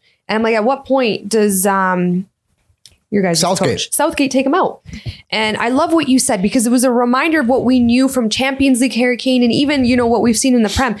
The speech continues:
Speaker 1: You don't take Harry Kane out because he can get the job done in the very, very last minute of the game. And he's
Speaker 2: Mm-hmm.
Speaker 1: absolutely that kind of
Speaker 2: Yep.
Speaker 1: player. But at some point, that player, like, he had support in England, needs that support in Tottenham.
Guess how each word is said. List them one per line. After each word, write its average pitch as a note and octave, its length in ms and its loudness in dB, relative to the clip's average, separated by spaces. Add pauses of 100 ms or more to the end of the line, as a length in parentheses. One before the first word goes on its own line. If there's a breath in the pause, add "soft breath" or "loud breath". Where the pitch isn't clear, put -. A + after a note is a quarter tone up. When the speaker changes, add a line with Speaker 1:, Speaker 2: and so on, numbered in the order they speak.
(220 loud breath)
Speaker 1:
You A#3+ 100 0
don't E4 160 0
take E4 200 0
Harry C#4+ 200 2
Kane B3+ 220 0
out B3 140 -2
because A3 260 -2
he B3+ 100 2
can A#3+ 140 2
get A3+ 140 -2
the A3+ 80 0
job G3 260 0
done G3 160 0
in G3 80 4
the F#3 80 4
very, F#3+ 240 2
very F#3 260 0
last E3+ 460 0
minute F3 220 2
of D#3+ 80 -2
the E3+ 80 -2
game. D#3+ 240 -2 (240 loud breath)
And A#3 100 0
he's B3+ 220 2
Speaker 2:
Mm-hmm. A3 80 0
Speaker 1:
absolutely A3 560 0
that F3+ 200 0
kind F#3+ 220 0
of - 60 2
Speaker 2:
Yep. - 100 0
Speaker 1:
player. F#3+ 300 -2 (240 loud breath)
But - 280 -6
at G3+ 140 -4
some A#3 300 0
point, A3 360 -2
that G3+ 260 -4
player, A3 340 0
like, G3+ 160 -4
he G3 140 -8
had G3+ 360 -4
support G3+ 400 -2
in F3+ 100 2
England, G#3+ 400 2
needs A#3 200 2
that G3 140 -2
support G3+ 380 -4
in F3 120 -2
Tottenham. F#3 420 -4